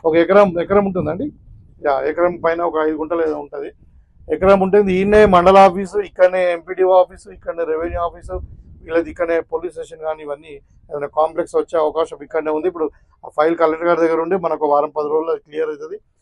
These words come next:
మనకు ఫండ్స్ రాగానే ఇక్కడనే, అంటే ఈ ప్రాంతాన్ని అభివృద్ధికి కట్టుబడి ఉన్నాం. ఇప్పుడు మనకు తెలిసి ఇప్పుడు భూపాల చౌరస్తా ఇట్లా మొత్తం నాలుగు రోడ్ల, ఆ, అయిపోతుంది. అది మొత్తం సెంట్రల్ లైటింగ్, ఆ, మరి ఇప్పుడు కొత్తగా ఏర్పడిన మండలం ఇంక ఇది. ఇప్పుడు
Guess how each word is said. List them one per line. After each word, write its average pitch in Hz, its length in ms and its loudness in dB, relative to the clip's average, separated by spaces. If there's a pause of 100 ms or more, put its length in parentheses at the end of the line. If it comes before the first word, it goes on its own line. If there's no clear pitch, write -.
(280)
మనకు 143 340 -4
ఫండ్స్ 156 220 -2
రాగానే 160 320 -2
ఇక్కడనే, 170 440 -2
అంటే 165 280 -4 (280)
ఈ 175 80 2
ప్రాంతాన్ని 196 560 4
అభివృద్ధికి 202 640 2 (520)
కట్టుబడి 202 380 6
ఉన్నాం. 208 220 4
ఇప్పుడు 170 180 2
మనకు 175 180 2
తెలిసి 180 240 0
ఇప్పుడు 170 180 0
భూపాల 160 680 0
చౌరస్తా 170 320 2
ఇట్లా 156 340 0 (400)
మొత్తం 156 260 -2
నాలుగు 165 280 4
రోడ్ల, 160 580 2 (600)
ఆ, 143 160 0
అయిపోతుంది. 165 540 -2
అది 151 380 2
మొత్తం 143 320 -4
సెంట్రల్ 156 340 -4
లైటింగ్, 165 460 -2 (520)
ఆ, 170 100 0
మరి 147 420 0
ఇప్పుడు 131 180 -8
కొత్తగా 190 420 4
ఏర్పడిన 180 400 4
మండలం 170 380 0
ఇంక 151 140 -10
ఇది. 135 140 -8 (480)
ఇప్పుడు 156 320 2